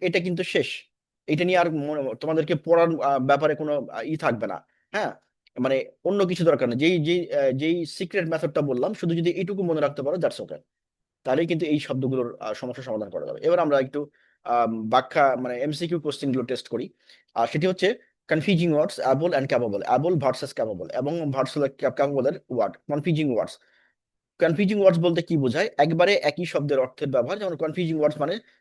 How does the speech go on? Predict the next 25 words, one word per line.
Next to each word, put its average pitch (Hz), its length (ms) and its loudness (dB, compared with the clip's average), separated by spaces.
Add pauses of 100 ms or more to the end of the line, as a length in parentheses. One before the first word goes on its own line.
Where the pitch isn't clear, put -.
যেসব 123 180 -8
শব্দ 151 220 -2
কাছাকাছি 147 400 -4
শোনালে 147 300 -2
ব্যবহার 135 340 2
বা 131 120 0
অর্থে 127 320 -2
পার্থক্য 120 420 -8
রয়েছে, 101 240 -2
যেটা 113 140 -4
আমরা 117 180 -2
কিছুক্ষণ 123 320 -6
আগে 110 100 -2
বললাম। 117 300 0 (480)
দুই 156 220 4
নম্বর 147 260 2
প্রশ্ন, 127 360 -4 (500)
dash 143 600 4
to 170 80 0
solve 151 360 2
the 131 120 2
problem। 110 280 -2
দেখতে 175 180 -2
পাচ্ছ 196 160 -4
এখানে, 131 420 -6